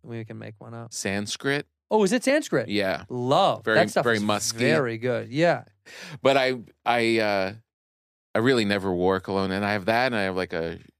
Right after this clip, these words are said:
Speaker 2: Chanel, and then
Speaker 1: Ooh.
Speaker 2: I've got a couple bottles now.
Speaker 1: Now you're s-, who got you onto
Speaker 2: And I
Speaker 1: this?
Speaker 2: dislike the smell of it. I like this,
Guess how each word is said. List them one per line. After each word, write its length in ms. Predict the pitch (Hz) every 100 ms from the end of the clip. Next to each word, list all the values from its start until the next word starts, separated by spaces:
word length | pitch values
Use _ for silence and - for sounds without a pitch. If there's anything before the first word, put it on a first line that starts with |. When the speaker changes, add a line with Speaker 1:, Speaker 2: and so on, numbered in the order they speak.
| _ _ _ -
Speaker 2:
Chanel, 580 | - 95 92 98 107 101
and 140 | 85
then 380 | 85 82 82 113 _ _ -
Speaker 1:
Ooh. 300 | 262 302 -
Speaker 2:
I've 160 | 98 -
got 160 | 104
a 40 | 98
couple 300 | - 123 95
bottles 460 | 98 117 113 80
now. 340 | 78 71 - -
Speaker 1:
Now 120 | 139 156
you're 120 | 160
s-, 120 | -
who 240 | 165 139 220
got 180 | 202
you 120 | 180 175
onto 220 | 220 160
Speaker 2:
And 120 | 123
I 40 | 127
Speaker 1:
this? 60 |
Speaker 2:
dislike 420 | 139 160 - 143 -
the 80 |
smell 340 | 120 - 104 127
of 100 | 160
it. 160 | 214 -
I 100 | 113
like 140 | 135
this, 140 | 127